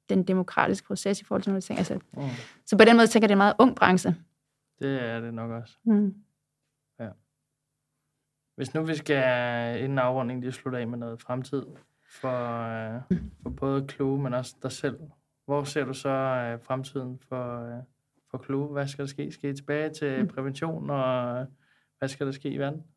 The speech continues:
Speaker 1: Altså, jeg kan godt lide visionen om at kunne tage kvinder i hånden fra deres første menstruation hele vejen til deres sidste, med alt, hvad der foregår indimellem. Og nu har vi faktisk en ubrudt linje på nær måske overgangsalder, som er på vej.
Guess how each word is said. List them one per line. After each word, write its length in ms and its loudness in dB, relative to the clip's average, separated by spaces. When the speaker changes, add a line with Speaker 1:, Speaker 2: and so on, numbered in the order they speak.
Speaker 1:
Altså, 180 2
jeg 80 4
kan 80 6
godt 80 6
lide 140 4
visionen 420 2
om 180 4
at 260 2
kunne 180 -4
tage 280 0
kvinder 240 4
i 80 6
hånden 320 6
fra 200 0
deres 260 4
første 340 2
menstruation 640 0
hele 240 2
vejen 260 2
til 160 -2
deres 160 2
sidste, 460 -2
med 180 2
alt, 180 2
hvad 100 4
der 80 2
foregår 320 0
indimellem. 340 0
Og 80 4
nu 140 4
har 200 8
vi 120 2
faktisk 460 2
en 340 4
ubrudt 380 6
linje 460 6
på 120 0
nær 220 6
måske 420 0
overgangsalder, 600 4
som 200 -2
er 80 0
på 140 -6
vej. 200 -2